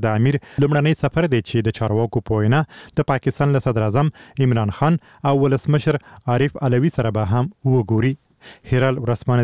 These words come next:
زیاتوي، دا څرګنده نه ده چې په پاکستان کې د افغانستان د سولې په اړه کنفرانس د هیواد ته د قطر د امیر د سفر سره په قصدي توګه پر یوه وخت تنظیم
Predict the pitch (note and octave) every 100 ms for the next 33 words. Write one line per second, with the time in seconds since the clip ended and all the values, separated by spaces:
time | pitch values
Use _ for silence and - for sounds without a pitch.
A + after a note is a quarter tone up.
0 | G#2+ A2+ A2+ B2+ D3+ - - C3 E3 F#3+
1 | D3+ D3+ F3 E3+ F3+ B2 A#2 G#2+ A2 G2+
2 | A2 - F3+ F3+ D3+ C#3 C#3+ - D#3+ C#3
3 | - F#3 C#3 A2 G#2+ G#2 G2+ - A#2+ A2+
4 | A2 C3+ D#3+ - - - B2+ E3+ D3 D3+
5 | D3+ C3 B2+ A#2+ - B2+ A#2 A#2 B2 A2
6 | G#2 A2 - D#3+ - G#2+ G2+ - - A#2+
7 | - A2+ - C3 - E3 D#3 C#3 C3+ C3+
8 | C3+ C#3 - B2+ A#2+